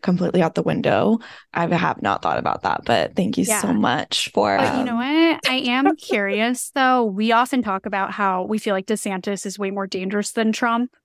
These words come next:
Speaker 2: because he really executes on the shitty things that Trump talks about, but sometimes kind of fails to actually, thankfully, execute on.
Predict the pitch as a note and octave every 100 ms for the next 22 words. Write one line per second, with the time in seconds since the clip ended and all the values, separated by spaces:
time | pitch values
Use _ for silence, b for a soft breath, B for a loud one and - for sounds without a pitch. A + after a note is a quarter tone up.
0 | _ G#3+ - G3 F#3 F#3 F#3+ _ _ _
1 | - C4+ A3+ A3 G#3 - - - G#3+ A#3
2 | A#3 A#3 - B3 G#3 G3 F#3+ F#3+ F#3+ _
3 | _ A#3+ G#3+ G#3+ G#3 G#3+ F#3 G3 A3+ -
4 | F#3 F#3 B3+ _ - G3+ F3+ - A#3 G#3
5 | - B3 A#3+ B3 B3+ G#3+ - G3+ G3+ F#3+
6 | F#3+ - G3+ F3+ G3+ F#3 G3 G#3 - G#3
7 | G3 G3 _ _ _ - G3 - G#3+ G#3+
8 | G#3+ _ _ _ _ _ A#3+ - A3+ B3+
9 | B3+ C#4 C#4+